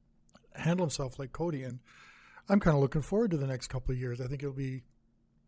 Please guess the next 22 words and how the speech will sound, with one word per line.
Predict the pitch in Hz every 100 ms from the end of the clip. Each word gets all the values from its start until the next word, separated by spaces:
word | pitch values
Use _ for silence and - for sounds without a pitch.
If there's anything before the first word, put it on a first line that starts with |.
| -
a | 139
lot | 131
of | 131
fun | 151 147
getting | 139 143
to | 127
know | 131 135
this | 151 - -
young | 147 139
man | 139 143 165
and | 135
his | 127 120
wife, | 127 156 -
and | 135 127 - _ _ _ _ _ -
it | 160
sounds | - 180 156 202
like | 196
he | 160
may | 147 151
wanna | 143
live | 131 139 165
here. | 226 226